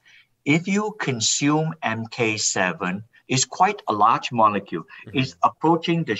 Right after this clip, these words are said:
Speaker 1: shape of my co Q ten here. It
Speaker 2: Right.
Speaker 1: is probably my co Q ten here.
Speaker 2: Mm-hmm.
Speaker 1: M K seven would be here.
Speaker 2: Right.
Speaker 1: But this is, this is ten. Seven would be here. Four would be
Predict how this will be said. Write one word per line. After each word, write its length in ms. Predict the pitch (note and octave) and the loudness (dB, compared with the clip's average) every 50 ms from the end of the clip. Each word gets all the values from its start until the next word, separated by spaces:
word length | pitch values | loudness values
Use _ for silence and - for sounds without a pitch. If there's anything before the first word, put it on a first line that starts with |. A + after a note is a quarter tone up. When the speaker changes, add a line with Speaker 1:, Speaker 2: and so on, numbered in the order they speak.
| - - | -4 -4
Speaker 1:
shape 260 | - B2 C3+ C#3 - - A#2 | -4 -2 -2 -4 -2 -2 -2
of 40 | A#2 - G#2 | -2 0 -2
my 60 | G2 F#2 - - | -2 -2 -2 -2
co 80 | A#2 A2 G#2+ - | 0 0 -2 -2
Q 200 | - A2+ G#2 G2+ - - | -6 -8 -8 -6 -6 -6
ten 140 | A2 G2+ G2 F#2 G2 A#2 | -6 -6 -6 -8 -6 -6
here. 240 | A#2+ A2 F#2 C#2+ - _ _ _ _ _ _ | -6 -6 -6 -8 -12 _ _ _ _ _ _
It 100 | - A2 | -12 -10
Speaker 2:
Right. 80 | D2 B2+ A#2+ | -8 -8 -8
Speaker 1:
is 80 | A#2+ - - D3 | -8 -6 -2 -2
probably 360 | D#3 D#3+ E3 E3+ E3 F3 F3 E3 - - _ _ - A2 | -2 0 -2 -4 -6 -6 -6 -6 -10 -16 _ _ -10 -8
my 80 | A2+ A2+ - | -8 -8 -4
co 100 | - D3 C#3 - - | -4 -4 -4 -4 -6
Q 220 | - C3+ C3+ - _ - | -16 -16 -16 -18 _ -16
ten 120 | C#3+ C#3 B2+ B2 _ - | -16 -16 -16 -16 _ -8
here. 240 | A#2 B2 C3+ - - - - - _ _ _ _ _ _ _ _ | -6 -4 -4 -4 -4 -6 -12 -18 _ _ _ _ _ _ _ _
Speaker 2:
Mm-hmm. 220 | A#2+ A2+ C#3 D3 - | -12 -8 -8 -8 -8
Speaker 1:
M 0 | - - | -8 -8
K 20 | E3+ E3 E3 D#3 - - | -10 -10 -10 -10 -8 -4
seven 260 | C#3+ C#3+ C#3+ C#3+ C#3+ C3+ B2+ | -2 -2 0 -2 -2 -6 -8
would 160 | A#2+ A#2 - G#2+ G#2 | -10 -14 -14 -16 -16
be 60 | G2+ F#2 _ - | -16 -16 _ -14
here. 240 | C3 - - - - _ _ _ _ _ _ _ _ _ - F2 | -12 -12 -12 -12 -16 _ _ _ _ _ _ _ _ _ -10 -8
Speaker 2:
Right. 180 | E2+ D#2+ - - - _ - - - | -8 -8 -8 -10 -16 _ -20 -8 -6
Speaker 1:
But 180 | - E3+ - - | -4 -4 -4 -6
this 120 | A3+ A#3 A3+ F3 | -10 -10 -10 -12
is, 60 | - - - - | -16 -16 -10 -8
this 120 | F#3+ G3 - D#3 | -6 -6 -6 -8
is 60 | C3+ - - - | -12 -16 -14 -12
ten. 180 | G#3 G3+ F#3+ - - - - _ _ _ _ _ _ _ _ _ _ _ _ _ - | -8 -8 -8 -8 -10 -12 -18 _ _ _ _ _ _ _ _ _ _ _ _ _ -6
Seven 260 | D3+ - D3+ D#3+ E3 E3 D#3 | -4 -2 -2 -2 -4 -8 -14
would 160 | C#3 C3+ - A#2+ A2+ | -14 -12 -12 -12 -12
be 20 | G#2+ - - | -12 -14 -16
here. 260 | B2 A#2+ C3+ D#3+ - - - - _ _ _ _ _ _ _ _ _ _ _ _ _ _ - - | -6 -4 -4 -4 -4 -6 -10 -16 _ _ _ _ _ _ _ _ _ _ _ _ _ _ -20 -20
Four 320 | - F#3 F3+ F#3+ G3 G3 F#3 | -8 -2 0 2 2 2 0
would 160 | D#3 D3 C#3+ - | -2 -8 -10 -10
be 120 | C3+ B2+ | -10 -10